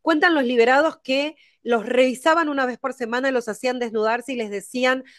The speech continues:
"No, no estás lo suficientemente flaco, podemos sacarte más comida y podés estar todavía un poco más flaco". Y por otro lado, mientras Hamas somete al pueblo judío o a los judíos o a las personas que secuestró durante la masacre del siete de octubre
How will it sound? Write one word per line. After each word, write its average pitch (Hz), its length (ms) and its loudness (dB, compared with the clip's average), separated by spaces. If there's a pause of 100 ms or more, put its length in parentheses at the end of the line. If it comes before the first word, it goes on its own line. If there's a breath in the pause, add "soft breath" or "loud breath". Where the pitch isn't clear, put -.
"No, 269 180 2 (160)
no 285 140 -2
estás 262 280 0
lo 214 120 -2
suficientemente 202 840 -4
flaco, 185 440 -2 (260 soft breath)
podemos 311 420 2
sacarte 285 420 0
más 262 160 -6
comida 285 560 -2
y 233 100 -8
podés 262 380 -2
estar 247 280 -8
todavía 214 400 -2
un 196 100 -6
poco 202 200 -6
más 185 180 -8
flaco". 156 420 -4 (340 loud breath)
Y 330 100 6
por 359 220 6
otro 415 260 4
lado, 214 340 4
mientras 220 540 -2 (320 soft breath)
Hamas 285 460 2
somete 269 360 -2
al 262 140 -2
pueblo 262 300 0
judío 240 580 -4
o 226 140 -4
a 214 60 0
los 214 120 -4
judíos 220 600 -4
o 220 40 -2
a 202 40 -2
las 190 100 -8
personas 233 400 -6
que 214 80 -20
secuestró 214 460 0
durante 220 280 4
la 196 80 0
masacre 220 380 -2
del 208 80 0
siete 233 200 -2
de 233 80 0
octubre 247 420 0